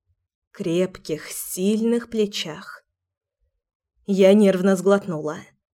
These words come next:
В голове мелькнула дурацкая мысль. Сказать Руслану, что полотенцем надо вытираться до того, как выходят из ванны.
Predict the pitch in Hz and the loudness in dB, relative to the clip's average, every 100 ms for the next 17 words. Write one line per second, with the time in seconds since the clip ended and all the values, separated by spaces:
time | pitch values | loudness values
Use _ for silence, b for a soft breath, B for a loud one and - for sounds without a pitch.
0 | _ _ _ _ - 202 254 254 277 220 | _ _ _ _ 0 6 6 6 4 2
1 | 202 220 233 208 180 180 185 - 220 220 | 2 2 4 4 2 0 -2 -2 -2 0
2 | 170 - 160 - - _ _ _ _ _ | -2 -6 -12 -16 -20 _ _ _ _ _
3 | - - 185 196 190 196 262 269 220 - | -8 0 4 4 2 -2 0 -2 -2 -4
4 | 196 180 180 175 285 294 202 185 190 185 | -6 -4 -4 -4 -6 -6 -4 -2 0 0
5 | 190 202 226 247 277 208 175 170 175 190 | -2 2 0 0 -2 -2 -2 -4 -2 -2
6 | 285 208 180 180 196 202 202 180 170 165 | 0 -2 -4 -4 -2 -2 -2 -6 -6 -6
7 | 165 175 - | -8 -12 -18